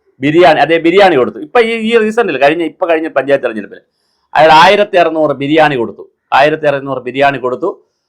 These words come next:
അയാൾ കണക്കൂട്ടി എങ്ങനെ ആയാലും ഒരു പത്ത് അറുന്നൂറ് വോട്ടിൽ അയാൾക്ക് ജയിക്കുമെന്ന് പറഞ്ഞ് ആയിരത്തി അറുന്നൂറ്, ഇത് സോഷ്യൽ മീഡിയയിൽ കറങ്ങുന്നൊരു വീഡിയോ ആണ്. ആയിരത്തി അറുന്നൂറ് ബി-,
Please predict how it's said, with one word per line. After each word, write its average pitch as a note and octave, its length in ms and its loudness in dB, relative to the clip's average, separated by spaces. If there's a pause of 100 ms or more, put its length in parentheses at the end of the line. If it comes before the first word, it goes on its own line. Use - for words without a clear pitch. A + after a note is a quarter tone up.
(160)
അയാൾ E3 220 2
കണക്കൂട്ടി D3+ 400 -4 (120)
എങ്ങനെ F#3 360 0
ആയാലും D3 260 2
ഒരു C#3 120 -4
പത്ത് C#3 200 0
അറുന്നൂറ് C3+ 280 -4
വോട്ടിൽ B2+ 280 -4
അയാൾക്ക് A#2+ 280 -2
ജയിക്കുമെന്ന് A#2+ 400 -6
പറഞ്ഞ് A#2 200 -6
ആയിരത്തി C3+ 280 -2
അറുന്നൂറ്, B2 280 -14 (140)
ഇത് G3+ 100 -6 (600)
സോഷ്യൽ C#3 260 -6
മീഡിയയിൽ F#3 240 -2
കറങ്ങുന്നൊരു F3 360 -2
വീഡിയോ D#3+ 180 0
ആണ്. G#2 80 -12 (560)
ആയിരത്തി F#3 320 0
അറുന്നൂറ് D3+ 340 -2
ബി-, C3 160 -10